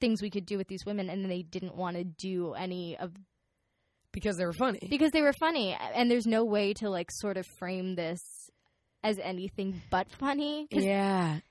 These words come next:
Speaker 2: Be-, <sighs> 'cause it's, like, in a, it sucks. Like, obviously.
Speaker 1: Mm-hmm.
Speaker 2: It, it sucks that that woman, that those women, like, went through that.
Speaker 1: Yeah.
Speaker 2: And that it was just a mistake.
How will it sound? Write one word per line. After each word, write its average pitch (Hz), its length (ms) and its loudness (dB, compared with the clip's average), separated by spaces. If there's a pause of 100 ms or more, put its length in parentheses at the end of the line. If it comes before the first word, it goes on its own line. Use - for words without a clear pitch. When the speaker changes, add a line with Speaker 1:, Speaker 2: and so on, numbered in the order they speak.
(200)
Speaker 2:
Be-, 247 240 0 (300)
<sighs> 208 380 -6 (460)
'cause 269 200 4
it's, 269 180 -4
like, 262 320 0 (760)
in 277 140 2
a, 269 60 0 (760)
it 320 240 4
sucks. - 640 -2
Like, 202 240 0
obviously. 202 680 4
Speaker 1:
Mm-hmm. 202 220 -2
Speaker 2:
It, - 200 6
it 220 300 0
sucks - 640 2
that 190 180 -4
that 190 180 2
woman, 185 460 0
that 180 200 2
those 175 220 0
women, 170 200 -2
like, 160 160 -6
went 165 220 -4 (100)
through 170 180 -2 (120)
that. - 160 -10
Speaker 1:
Yeah. 247 260 0 (140)
Speaker 2:
And 220 180 4
that 247 80 4
it 254 80 4
was 247 160 -2
just 240 220 -6
a - 20 2
mistake. 214 600 0